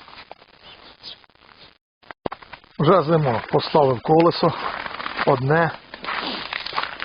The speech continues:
І ось і друге. Таке, як хотів.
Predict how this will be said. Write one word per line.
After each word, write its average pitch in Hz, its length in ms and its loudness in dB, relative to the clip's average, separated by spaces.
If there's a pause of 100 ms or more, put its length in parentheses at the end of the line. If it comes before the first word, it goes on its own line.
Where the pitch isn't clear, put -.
(180)
І 151 60 4
ось 156 180 4
і 170 40 4
друге. 135 460 6 (340)
Таке, 139 220 4
як 123 100 4
хотів. 185 540 2